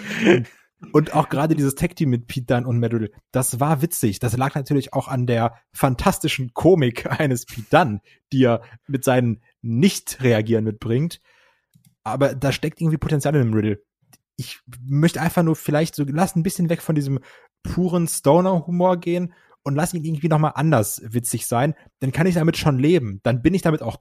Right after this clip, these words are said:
cool. Da muss der auch kein Main-Eventer werden, sondern irgendwie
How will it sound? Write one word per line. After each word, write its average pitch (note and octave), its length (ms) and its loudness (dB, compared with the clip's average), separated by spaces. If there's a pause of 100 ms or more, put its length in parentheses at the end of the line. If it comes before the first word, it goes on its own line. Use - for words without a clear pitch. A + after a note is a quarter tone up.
cool. D3 200 2
Da G#2+ 120 0
muss D3+ 140 -2
der A2+ 140 -4
auch - 40 -8
kein A#2+ 200 -2
Main-Eventer A#2 500 0
werden, B2+ 300 0 (420)
sondern C#3 360 -2
irgendwie D#3 360 -4